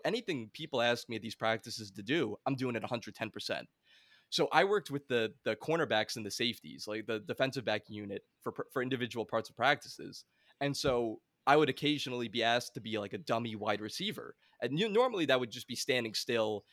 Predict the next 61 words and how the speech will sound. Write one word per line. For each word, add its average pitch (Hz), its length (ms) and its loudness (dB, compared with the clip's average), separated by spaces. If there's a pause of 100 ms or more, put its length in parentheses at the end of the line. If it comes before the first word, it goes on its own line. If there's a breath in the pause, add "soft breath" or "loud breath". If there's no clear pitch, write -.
(100)
and 117 120 0
then 110 120 2
they'd 110 160 -2
try 131 160 4
to 110 60 -4
break 113 220 0
up - 120 -2
passes 110 380 0
going 104 220 -2
my 98 140 -2
way. 107 360 0 (440)
But 131 100 4
one 147 200 2
or 190 80 0
two 160 180 -2
times, 117 580 -2 (260)
I'd 135 140 6
be 135 100 6
a 127 40 2
dummy 131 300 2
wide 113 200 4
receiver, 104 580 -6 (180 soft breath)
but 127 140 -2
sometimes 123 760 0
the 120 120 -4
coach - 280 -2
would 123 100 -6
tell 123 200 -4
me 104 300 -6 (300)
to 127 100 -6
just 117 260 -4 (360)
take 165 280 0
off 135 260 6
downfield. 113 720 0 (500 soft breath)
And, 135 160 6
uh, 143 40 8 (320)
and, 160 160 4
and 156 180 4
the 147 100 2
defensive 160 400 4
back, 143 260 12
w-, 147 240 -2
they'd 147 240 4
be 127 140 0
thrown 180 260 2
to 202 80 2
me, 185 100 0
and 156 120 0
the 110 40 -10
defensive 143 300 2
back 139 180 2
would 135 100 4
have 131 100 4
to 120 80 -2
run 127 200 4
up 117 100 2
and 101 80 -16
break 120 200 0
up 110 100 -4
the 104 80 -10
pass. 107 460 2